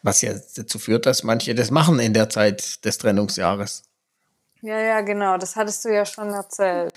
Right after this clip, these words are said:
Speaker 1: Also ein Großteil, was heißt Großteil? Das ist dann erstmal das Zusammentragen dieser Dinge gewesen und dann das sich darauf einigen,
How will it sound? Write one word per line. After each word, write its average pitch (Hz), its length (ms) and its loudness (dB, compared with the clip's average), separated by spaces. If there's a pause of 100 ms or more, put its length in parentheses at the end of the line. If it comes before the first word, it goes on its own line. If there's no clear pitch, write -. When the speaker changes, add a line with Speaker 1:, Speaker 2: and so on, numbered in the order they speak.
(140)
Speaker 1:
Also - 240 -2
ein 110 80 0
Großteil, 113 1120 4 (380)
was - 180 -6
heißt 87 200 -2
Großteil? 87 640 -4
Das - 180 -4
ist 120 180 -6
dann 104 480 -2
erstmal 127 360 2
das 117 160 0
Zusammentragen 120 680 2
dieser 101 240 2
Dinge 156 480 2 (760)
gewesen 117 600 0
und 104 200 0
dann 107 160 2
das 113 140 0
sich 110 140 -4
darauf 107 220 2
einigen, 113 800 2